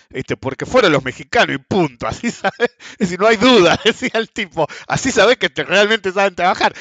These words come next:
Y es verdad, boludo, nunca hubo dudas de que los mexicanos, y, y mirá que las pirámides son, <laughs> ¿sabes lo que son? Pero, "Ay, no, pero el egipcio, ay, no, porque vino el extraterrestre y los judíos y, lo, y tal, y los esclavos", qué sé yo, y ahí,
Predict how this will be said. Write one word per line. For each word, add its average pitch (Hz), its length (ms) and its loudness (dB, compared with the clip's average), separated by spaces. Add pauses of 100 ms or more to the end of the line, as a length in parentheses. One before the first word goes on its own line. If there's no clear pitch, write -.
(140)
Y 208 100 -2
es 262 40 4
verdad, 262 240 6
boludo, 202 240 6
nunca 202 280 2
hubo 165 180 6
dudas 156 360 4
de 135 140 -8
que 147 120 -8
los 143 140 -4
mexicanos, 135 540 -4
y, 135 120 -6 (220)
y 143 120 -8
mirá 269 180 2
que - 140 -4
las 135 120 -2
pirámides 185 440 2
son, 135 200 -10
<laughs> 127 80 -12
¿sabes 147 220 -4
lo 156 100 0
que 185 120 -6
son? 466 200 0 (240)
Pero, 135 160 2
"Ay, 151 200 6
no, 170 240 6
pero 131 100 0
el 127 60 -2
egipcio, 143 320 -6
ay, 135 240 2
no, 131 260 0
porque 117 180 -10
vino 135 140 -8
el 131 80 -4
extraterrestre 135 800 -8
y - 20 -8
los 131 120 -8
judíos 135 600 -6
y, 127 40 -14
lo, 127 140 -12 (220)
y 135 120 -12
tal, 139 400 -2
y 131 140 -10
los 123 200 -6
esclavos", 147 540 -2
qué 156 60 -4
sé - 160 -18
yo, 269 120 -2 (260)
y 208 100 -4
ahí, 392 80 0